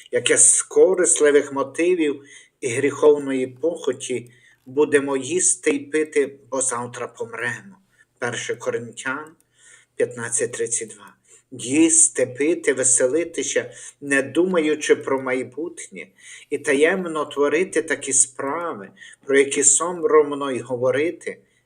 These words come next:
Ефесян п'ять дванадцять, можна тільки розраховуючи на прийдешню безкарність небуття. Бо який запит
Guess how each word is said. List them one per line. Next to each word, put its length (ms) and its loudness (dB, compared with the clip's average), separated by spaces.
Ефесян 640 -2
п'ять 260 -2
дванадцять, 720 -8
можна 500 -4
тільки 540 0
розраховуючи 1500 -2
на 160 -4
прийдешню 840 -2
безкарність 960 -4
небуття. 600 -10
Бо 120 4
який 300 4
запит 720 0